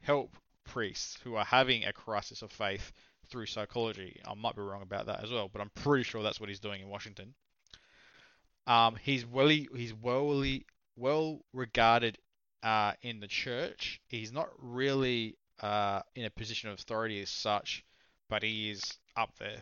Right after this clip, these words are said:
so to speak. He has, uh, he's, he's sort of like their number one guy when it comes to psychology in the Roman Catholic Church in America, of America,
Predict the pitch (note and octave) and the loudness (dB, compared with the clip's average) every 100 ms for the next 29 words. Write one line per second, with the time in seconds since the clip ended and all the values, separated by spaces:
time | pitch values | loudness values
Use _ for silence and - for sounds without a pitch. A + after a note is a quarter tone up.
0 | - - G2+ F#2+ - G2 - A2 A2 G#2+ | -12 -8 -8 -8 -10 -12 -8 -2 2 0
1 | G2 G#2+ G#2 G2+ - - - - - - | -2 -8 -8 -10 -14 -16 -18 -18 -20 -20
2 | - B2 A2+ G#2+ G#2 - - - B2 B2 | -14 -10 -8 -10 -10 -10 -10 -6 -2 -2
3 | - D#3+ D#3+ C#3+ - A#2+ A2 - _ _ | 2 2 6 6 6 4 4 2 _ _
4 | _ _ A#2+ B2 B2+ A#2+ A2 G2 A2 G#2 | _ _ 2 2 4 0 -2 0 4 6
5 | G2+ G2+ - G#2 - G2 G2 - F#2+ G2 | 4 -2 -10 -10 -8 -6 -6 -6 -6 -6
6 | G#2 G#2 _ _ _ _ _ _ _ _ | -10 -16 _ _ _ _ _ _ _ _
7 | _ - - A2+ G#2 A2+ A2 - F#2+ G2 | _ -12 -6 -6 -4 -4 -4 -4 -4 -4
8 | - G2+ - F#2 F#2 F#2 - G2+ - - | -6 -6 -8 -14 -14 -12 -14 -16 -16 -14
9 | G2+ F#2+ G#2 G#2 | -14 -12 -12 -12